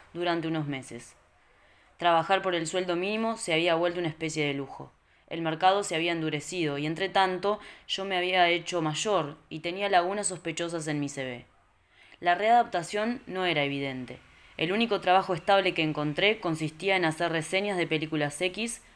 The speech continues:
para un editor de revistas porno. Y eso no daba para pagar un alquiler en París. Cuidé niños, cosa que al menos era divertida,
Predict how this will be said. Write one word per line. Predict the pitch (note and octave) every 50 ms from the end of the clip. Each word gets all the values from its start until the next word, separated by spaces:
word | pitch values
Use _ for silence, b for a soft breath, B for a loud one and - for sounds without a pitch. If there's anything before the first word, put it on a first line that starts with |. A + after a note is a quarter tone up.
| b _
para | D#3+ D#3+ E3+ F3
un | F#3 G3+
editor | G3 F3+ E3 D#3+ D#3+ F#3 F#3 F#3
de | F#3 F#3
revistas | F3 D#3+ D#3 D#3+ D3+ - D#3 C#3+ -
porno. | - C#3+ C3+ B2+ B2+ B2+ B2+ C3 - B B B B B B B B B B
Y | - G3 A3
eso | A#3+ A#3 - B3+ A#3
no | G#3 F#3+
daba | F#3+ G3+ G#3 G#3 F#3+ E3+
para | D#3+ D#3 D3 C#3+
pagar | D3 D3+ D3+ D#3+ E3
un | D#3+ D#3
alquiler | D3 C#3 - - D3+ D3+ D3 D3
en | D3 C#3+
París. | C3 C3+ C3 C3 B2 - - - - - - - b b b b b b b b - -
Cuidé | E3 E3 E3 E3 E3
niños, | F#3+ G3+ F#3+ F3+ E3+ E3 E3 E3+ E3 - -
cosa | - F3 F3+ E3+ F#3 E3
que | D3+ D#3
al | D3+ D#3
menos | E3+ F#3 F#3+ F#3 F3 -
era | E3 D#3+ D#3+
divertida, | D#3 D#3 D#3 D3+ D3+ D#3 - G#3 G#3 F3+ E3 E3 E3 D#3+